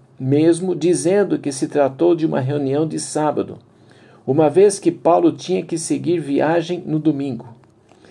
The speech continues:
Se Paulo considerasse o domingo como um dia sagrado em honra à ressurreição, por que ele iria viajar todo esse dia a pé,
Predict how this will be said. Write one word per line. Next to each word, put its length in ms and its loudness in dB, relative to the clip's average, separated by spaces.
Se 180 -2
Paulo 340 2
considerasse 720 0
o 20 0
domingo 420 0
como 240 -4
um 80 -2
dia 200 0
sagrado 540 -2
em 160 0
honra 540 0
à 100 -4
ressurreição, 840 -4
por 180 2
que 100 -2
ele 260 4
iria 300 2
viajar 800 0
todo 320 4
esse 240 -4
dia 420 -6
a 120 -2
pé, 400 2